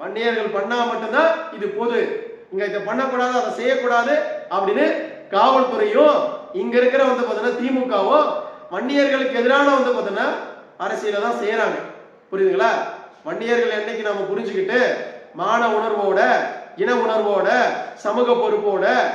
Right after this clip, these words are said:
சமூகத்தோட எழுச்சியோட நாம சரியான நபர்களை வந்து பாத்தீங்கன்னா நோக்கி அரசியல் அதிகாரத்துக்கு அனுப்ப போறோமோ,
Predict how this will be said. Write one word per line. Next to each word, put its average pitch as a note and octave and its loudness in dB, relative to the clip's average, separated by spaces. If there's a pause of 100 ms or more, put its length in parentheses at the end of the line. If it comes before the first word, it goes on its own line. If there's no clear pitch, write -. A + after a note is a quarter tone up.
(320)
சமூகத்தோட A#3 2 (160)
எழுச்சியோட A3 0 (640)
நாம B3 2 (640)
சரியான B3 4 (120)
நபர்களை A#3 0
வந்து G#3 0
பாத்தீங்கன்னா A3 -2
நோக்கி G#3+ -2 (560)
அரசியல் B3 2
அதிகாரத்துக்கு A3 0
அனுப்ப A#3+ -2
போறோமோ, G3+ -2